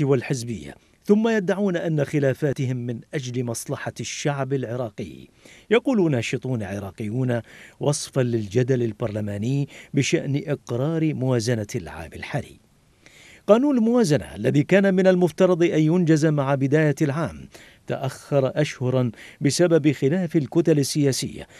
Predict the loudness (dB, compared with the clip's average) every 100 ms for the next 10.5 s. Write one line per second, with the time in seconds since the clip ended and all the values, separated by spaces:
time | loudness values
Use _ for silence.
0 | -18 0 0 2 0 2 0 2 2 2
1 | 2 0 -2 -2 -4 -2 -4 -2 -6 -4
2 | -4 -2 -2 -2 -8 -16 -16 -20 -20 -12
3 | -10 -10 -6 -4 -2 -2 0 0 0 -2
4 | -2 -2 -2 0 -2 0 0 0 0 -8
5 | -20 _ 4 4 2 -2 0 0 0 0
6 | -2 -2 -6 -2 -2 -2 -2 -4 -2 -6
7 | -2 -4 -2 -8 -4 -2 0 0 0 0
8 | 0 0 -2 -4 -10 -16 -20 -20 -12 2
9 | 4 4 0 -2 -2 0 -2 0 -2 -2
10 | -8 -6 -4 -4